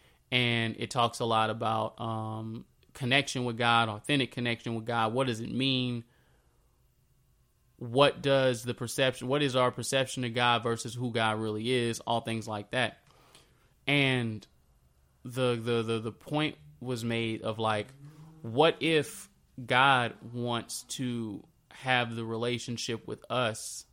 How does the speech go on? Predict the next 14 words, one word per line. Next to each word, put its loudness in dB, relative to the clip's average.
that -2
we 0
want -2
in -4
ourselves -2
and -6
with -10
other -4
people? -6
And 0
maybe 0
God 2
just -2
wants, -4